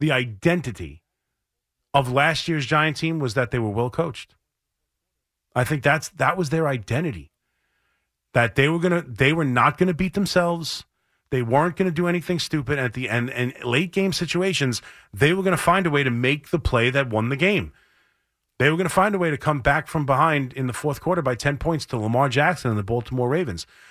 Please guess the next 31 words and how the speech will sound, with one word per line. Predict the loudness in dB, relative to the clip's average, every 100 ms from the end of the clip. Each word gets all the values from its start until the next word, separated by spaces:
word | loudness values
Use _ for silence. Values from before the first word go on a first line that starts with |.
| _
They | 0
were | 2
gonna | 0
find | 2 2 4
a |
way | 0
to |
come | 0 0 0
from | 0
behind | 2 2 2 0
ten | -2 -2
points | 0 -2 -2
in |
the | -6
fourth | -4 -4
quarter | -2 0 -2 -4 -14 _ _
against | -2 2 0 -2 -8 -14 _ _ _
the, | -4 -2 -2 -2 -4 0
um, | 2 2 2 0 -4 -6 _ -16 _ _ _ _ _ _ _ _ _
Green | -2 2
Bay | 4
Packers | 4 2 0 -2
in | 0
London | 0 0 -4 -8 -14 _ _ _ _ _ _ _ _ _ _ _ _ _ _ 0
and | 4
Aaron | 6 4 4
Rodgers. | 2 2 -4
Like, | -4 -2
they, | -2 -2 -6 -14 _ _
they | -2
just, | -2 -4